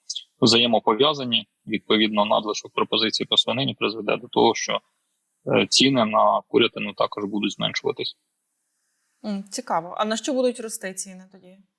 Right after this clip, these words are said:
Speaker 2: з м'ясних продуктів? Чи на, чи на ні на що?
Speaker 1: Я думаю, що це буде якраз коро-, короткий період.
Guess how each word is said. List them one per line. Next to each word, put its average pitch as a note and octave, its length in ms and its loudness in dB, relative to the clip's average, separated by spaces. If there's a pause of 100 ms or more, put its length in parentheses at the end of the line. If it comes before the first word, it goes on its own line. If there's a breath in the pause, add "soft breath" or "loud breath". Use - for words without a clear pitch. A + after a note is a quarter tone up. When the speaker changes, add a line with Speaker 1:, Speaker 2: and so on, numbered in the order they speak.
Speaker 2:
з - 140 -18
м'ясних F#3+ 400 -8
продуктів? F#3 480 -14 (1500)
Чи A3+ 120 -2
на, G#3+ 320 -2
чи G#3 160 -12
на G3+ 80 -14
ні G3+ 120 -14
на G3+ 220 -14
що? F3 180 -2
Speaker 1:
Я C#3+ 260 2
думаю, C#3 300 2
що B2 180 -2
це B2 160 0
буде A#2 240 0
якраз A#2 400 2
коро-, C3+ 260 0
короткий D3+ 460 0
період. D#3 380 2